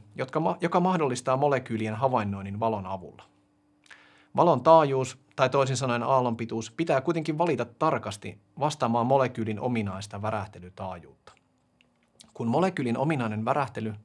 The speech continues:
ja valo ovat samalla taajuudella, voi vuorovaikutus tapahtua. Sähkövaraus tähän molekyyliantenniin syntyy atomien positiivisten ytimien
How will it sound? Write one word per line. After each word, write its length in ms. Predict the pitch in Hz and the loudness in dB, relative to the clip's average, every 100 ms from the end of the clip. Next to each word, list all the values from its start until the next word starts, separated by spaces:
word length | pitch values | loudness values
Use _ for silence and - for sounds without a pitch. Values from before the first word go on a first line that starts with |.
| _ | _
ja 120 | 110 | 0
valo 280 | 120 123 117 | 2 2 0
ovat 240 | 101 92 | -2 -6
samalla 340 | - 151 107 92 | -2 -2 -2 -2
taajuudella, 600 | 156 165 131 113 117 117 - _ _ 147 | 0 2 0 -4 -4 -6 -8 _ _ -2
voi 180 | 156 127 | -2 0
vuorovaikutus 720 | 131 113 101 95 - 98 - | 0 -2 -6 -10 -12 -16 -12
tapahtua. 580 | 101 98 85 - - _ _ _ _ _ _ _ _ _ _ _ | -12 -8 -10 -12 -20 _ _ _ _ _ _ _ _ _ _ _
Sähkövaraus 680 | - 131 175 175 123 104 104 | 0 0 2 2 2 2 -2
tähän 240 | 104 110 | -4 -2
molekyyliantenniin 960 | 113 123 117 113 107 104 107 107 107 110 | 0 -2 -2 -4 -4 -4 -4 -4 -4 -4
syntyy 460 | 117 113 110 110 147 | -4 -4 -4 -4 -4
atomien 440 | - 117 110 107 | -2 -2 -2 -4
positiivisten 720 | 113 139 131 107 101 101 104 | -4 -4 -6 -8 -10 -10 -10
ytimien 600 | 104 123 131 135 143 143 | -8 -8 -6 -4 -4 -6